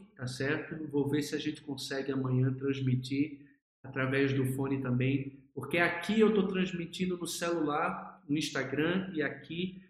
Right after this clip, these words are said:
no computador nós estamos transmitindo pelo YouTube. E no YouTube também nós temos alguns recursos que vocês aqui no Instagram não têm, como os slides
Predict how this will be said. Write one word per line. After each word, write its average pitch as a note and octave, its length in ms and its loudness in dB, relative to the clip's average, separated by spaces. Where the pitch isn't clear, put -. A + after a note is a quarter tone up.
no C#3 80 -4
computador D3 720 0
nós C#3 180 -2
estamos C#3 360 -4
transmitindo C#3+ 760 -2
pelo C#3+ 280 4
YouTube. D#3 520 4
E F#3+ 300 0
no F#3 120 4
YouTube A3+ 520 4
também F3+ 640 -2
nós C3+ 140 -4
temos D3 240 0
alguns D3 300 0
recursos F3+ 540 -2
que D#3 120 -6
vocês D#3 420 -2
aqui D3+ 220 -4
no D#3 100 -4
Instagram D3 500 -2
não F#3+ 200 -6
têm, D3 360 0
como C#3+ 160 -6
os C3+ 140 -6
slides C#3+ 800 -2